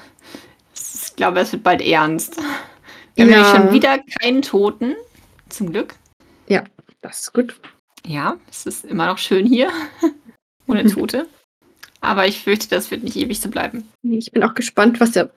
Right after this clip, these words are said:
Speaker 2: mit seinem Wissen jetzt anfängt.
Speaker 1: Ja, ja, genau, ne, was er jetzt, äh, macht, ne, also, wie gesagt, also theoretisch, also selbst wenn das jetzt Luwin und, ähm, Roderick sagt, also was sollen die machen? Können wir
Speaker 2: Ja.
Speaker 1: Robb schreiben?
Speaker 2: <laughs>
Speaker 1: Ja. <laughs>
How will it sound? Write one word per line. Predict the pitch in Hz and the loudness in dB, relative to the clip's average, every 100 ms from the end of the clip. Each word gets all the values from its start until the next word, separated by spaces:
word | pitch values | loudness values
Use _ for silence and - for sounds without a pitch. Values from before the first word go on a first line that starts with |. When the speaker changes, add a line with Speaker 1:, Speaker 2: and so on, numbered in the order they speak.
| - | 2
Speaker 2:
mit | 247 247 | 4 4
seinem | 233 214 226 | 4 4 6
Wissen | 240 247 233 | 4 4 4
jetzt | 196 | 4
anfängt. | - 190 233 208 180 226 - _ _ _ _ | 2 4 4 4 2 0 -8 _ _ _ _
Speaker 1:
Ja, | - 262 240 214 175 | -2 2 4 4 0
ja, | 220 226 | -2 -4
genau, | 208 190 | -2 -4
ne, | 180 165 | -4 -4
was | 190 214 | -6 -4
er | |
jetzt, | 180 208 - | -4 -6 -8
äh, | 185 175 185 - _ - - | -6 -6 -8 -14 _ -20 -14
macht, | - 214 - | -8 -8 -6
ne, | 175 | -6
also, | 180 190 165 180 - _ _ _ - | -6 -6 -8 -8 -16 _ _ _ -14
wie | |
gesagt, | 175 - | -4 -2
also | 196 156 | -2 -2
theoretisch, | 156 160 165 185 | -4 -4 -4 -2
also | 180 214 | -2 0
selbst | 269 - | 0 0
wenn | 190 | 0
das | 220 | 0
jetzt | 196 170 190 | 0 -2 2
Luwin | 180 180 175 160 | 2 2 0 -2
und, | 151 170 165 - | -4 -4 -6 -6
ähm, | 160 160 156 - - - | -6 -6 -10 -14 -14 -2
Roderick | 165 156 160 | -2 0 -4
sagt, | - 156 160 - | -2 0 0 -2
also | 151 165 | -8 -6
was | 160 | -6
sollen | 165 | -4
die | 151 | -2
machen? | 160 - 151 175 _ _ _ _ - | -4 -4 -6 -8 _ _ _ _ -4
Können | 185 | 0
wir | 175 | 2
Speaker 2:
Ja. | 170 | 2
Speaker 1:
Robb | 185 | 2
schreiben? | 185 - 180 185 196 247 | 0 0 0 0 0 -2
Speaker 2:
<laughs> | - - _ _ _ _ - 254 - - | -4 -14 _ _ _ _ -2 -2 -4 -8
Speaker 1:
Ja. | 170 175 330 269 - | -2 2 2 0 -2
<laughs> | 403 | -4